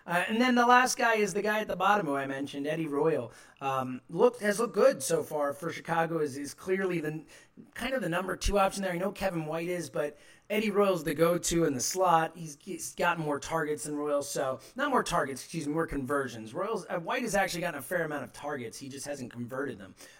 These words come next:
Um, so I, I do like Eddie Royal at fifty-five hundred. All right, Paul, let's, uh, let's, uh, as my favorite saying, let's, uh, get to where the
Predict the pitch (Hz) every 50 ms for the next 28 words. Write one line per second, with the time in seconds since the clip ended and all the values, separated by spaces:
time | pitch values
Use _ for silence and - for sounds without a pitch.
0 | - - 147 143 139 139 147 - - - - 220 208 208 196 208 208 185 202 208
1 | 202 202 190 180 180 - - - 180 175 165 170 160 147 156 160 151 143 147 147
2 | - - 143 135 - 139 127 120 127 123 120 117 113 107 - _ _ _ _ _
3 | - - 208 208 170 156 151 147 - 202 196 185 180 - - 175 175 170 165 165
4 | 165 175 175 175 - 190 185 175 165 151 - - - - - - _ - 165 175
5 | 175 175 - - 170 165 160 165 170 175 160 147 165 165 160 156 - 196 196 185
6 | 170 175 160 - - - 190 175 165 165 165 165 160 165 165 - - - 170 165
7 | 156 147 151 175 165 165 - 156 160 165 156 151 147 147